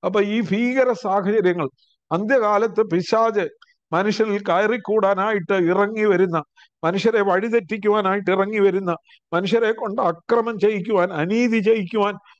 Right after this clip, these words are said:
മറ്റുള്ളവരെ ഉപദ്രവിക്കുവാൻ, ആ, അതുപോലെ യുദ്ധങ്ങളും പ്രതിസന്ധികളും അക്രമവും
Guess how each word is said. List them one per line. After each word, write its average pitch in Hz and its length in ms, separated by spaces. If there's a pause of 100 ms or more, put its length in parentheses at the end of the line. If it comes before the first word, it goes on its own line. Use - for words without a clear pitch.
(120)
മറ്റുള്ളവരെ 208 500
ഉപദ്രവിക്കുവാൻ, 208 1120
ആ, 147 360 (300)
അതുപോലെ 185 560 (380)
യുദ്ധങ്ങളും 202 640 (540)
പ്രതിസന്ധികളും 202 800 (160)
അക്രമവും 196 680